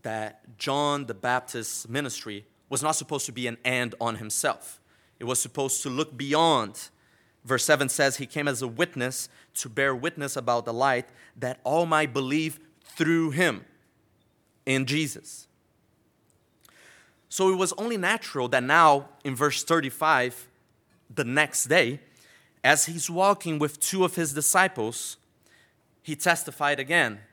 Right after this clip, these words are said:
"Behold the Lamb of God." He's pointing to Jesus, which is the continuation and the consummation of his ministry. And this expression, "the Lamb of God,"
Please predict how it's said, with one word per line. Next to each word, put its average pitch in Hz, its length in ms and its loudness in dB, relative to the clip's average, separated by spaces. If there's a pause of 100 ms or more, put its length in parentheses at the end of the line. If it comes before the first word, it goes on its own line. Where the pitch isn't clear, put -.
(160)
"Behold 147 720 4 (100)
the 127 180 2
Lamb 120 320 4
of 127 140 -2
God." 135 280 6 (1000)
He's - 340 -4
pointing 175 600 0 (460)
to 151 160 -2
Jesus, 135 580 -2
which 127 200 -4
is 139 100 0
the 139 80 0
continuation 156 960 2
and 123 100 0
the 127 40 0
consummation 165 920 0 (320)
of 127 240 4
his 123 220 -4
ministry. 131 520 -6 (1800)
And 170 140 -6
this 285 140 2
expression, 156 800 0 (180)
"the 123 180 -2
Lamb 143 460 2
of 120 220 -4
God," 117 340 8